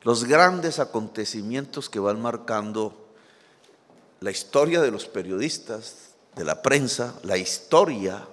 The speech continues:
real que quedará y no podremos leer porque otros la leerán más adelante, van marcando, eh, unas tensiones tales que se explican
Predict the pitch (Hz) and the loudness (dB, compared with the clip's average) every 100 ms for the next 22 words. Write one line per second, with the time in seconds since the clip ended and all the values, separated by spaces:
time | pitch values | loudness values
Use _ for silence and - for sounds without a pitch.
0 | - 92 85 110 160 120 - 85 - 87 | -16 -8 -2 2 2 -2 -10 -14 -6 -2
1 | 87 85 113 120 107 104 104 107 110 110 | 0 4 4 4 2 -2 0 0 -2 -2
2 | 98 101 117 131 - 92 - 87 95 104 | 0 2 2 0 -8 -10 -6 -6 -4 -6
3 | 98 95 87 85 85 104 107 104 - 101 | -4 -4 -4 -4 -4 -6 -8 -10 -8 -8
4 | 95 113 117 - - _ _ _ _ - | -6 -8 -10 -20 -20 _ _ _ _ -20
5 | _ _ _ _ _ - 127 151 165 165 | _ _ _ _ _ -2 0 4 2 4
6 | 160 160 156 160 156 - - - - - | 4 4 4 4 4 -2 -12 -20 -20 -20
7 | _ _ _ _ 104 113 98 92 85 - | _ _ _ _ -14 -10 -8 -8 -10 -14
8 | - _ _ _ _ - 143 165 - 143 | -20 _ _ _ _ -2 2 2 2 0
9 | 123 - 156 151 147 - - 139 139 139 | 0 2 4 4 0 0 4 4 4 -4
10 | - 117 107 - - 160 143 120 117 | -6 -6 -4 -6 -6 -6 -6 -8 -10